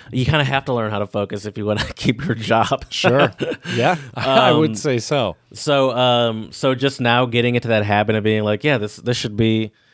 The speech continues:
Speaker 1: this should be, uh, a normal thing," was definitely a, a big for me. And then just, uh, realizing that, um, uh, I don't know, I'm lazy. I, I've definitely learned that. That's been a, a,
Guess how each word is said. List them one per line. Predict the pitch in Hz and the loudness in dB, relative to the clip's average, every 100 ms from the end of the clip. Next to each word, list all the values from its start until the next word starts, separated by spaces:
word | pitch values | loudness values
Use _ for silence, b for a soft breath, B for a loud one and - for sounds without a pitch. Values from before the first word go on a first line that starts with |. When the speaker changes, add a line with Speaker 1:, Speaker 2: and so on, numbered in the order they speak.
| _ | _
Speaker 1:
this | 127 | -8
should | 123 135 | -6 -4
be, | 123 120 117 - | 0 0 0 -4
uh, | 107 104 98 92 92 - | -2 0 0 0 -4 -4
a | |
normal | 107 101 101 101 | 0 2 2 2
thing," | 95 101 98 | 0 -2 -2
was | 95 | -2
definitely | 95 95 - 95 92 92 _ _ - | -2 -4 -2 -2 -2 -4 _ _ -6
a, | 101 98 | -4 -2
a | 92 | -4
big | 92 104 - | 2 2 2
for | 101 | -2
me. | 95 95 90 - B B B B B _ | 0 0 -2 -8 B B B B B _
And | 131 | -2
then | 147 | 0
just, | 165 170 - - | 0 -2 -4 -4
uh, | 139 135 127 | 0 0 0
realizing | 113 127 131 123 117 113 | 0 0 2 0 -2 0
that, | 110 107 107 | 0 0 -2
um, | 104 107 101 95 92 - _ _ _ _ _ _ _ _ _ _ | -2 0 -2 -4 -10 -16 _ _ _ _ _ _ _ _ _ _
uh, | 135 127 120 - _ _ _ _ _ - | -6 -4 -4 -8 _ _ _ _ _ -10
I | 156 | -8
don't | 160 | -6
know, | 120 131 131 | -4 -4 2
I'm | 123 | 4
lazy. | 127 135 110 92 | 6 6 4 0
I, | 87 92 98 | -2 -2 -2
I've | |
definitely | 98 107 104 98 | -2 -2 0 -2
learned | 98 90 101 95 | -2 -2 0 0
that. | 92 92 87 - _ _ _ _ - | -2 -4 -6 -12 _ _ _ _ -8
That's | 101 - | -6 -4
been | 107 95 | -4 -2
a, | 92 | 0
a, | 87 87 | 0 -2